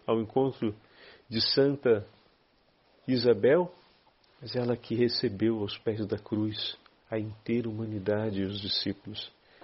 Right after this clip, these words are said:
para conduzi-los no caminho do amor. Ela que em Pentecostes estava ali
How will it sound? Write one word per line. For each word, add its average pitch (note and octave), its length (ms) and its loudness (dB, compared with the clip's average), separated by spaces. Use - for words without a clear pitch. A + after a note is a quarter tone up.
para G2+ 280 -4
conduzi-los A2 680 -4
no G#2 140 -12
caminho G#2 380 -6
do A2 100 -2
amor. A2 380 -6
Ela B2+ 280 2
que A#2+ 160 -8
em A2 80 -4
Pentecostes A2+ 880 -2
estava G#2 580 -2
ali F#2 280 -2